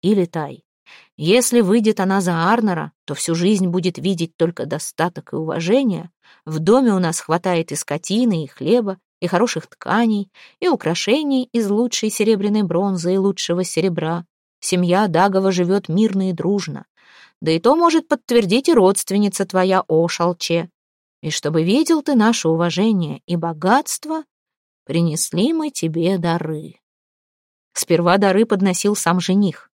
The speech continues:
Открыв мешок, Арнер выложил на стол непочатый круглый хлеб,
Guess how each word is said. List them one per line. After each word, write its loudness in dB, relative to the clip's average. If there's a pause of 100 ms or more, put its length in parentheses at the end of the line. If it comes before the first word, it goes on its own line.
(340)
Открыв 2
мешок, 2
Арнер 4
выложил 2
на 2
стол 2
непочатый 0
круглый -2
хлеб, -2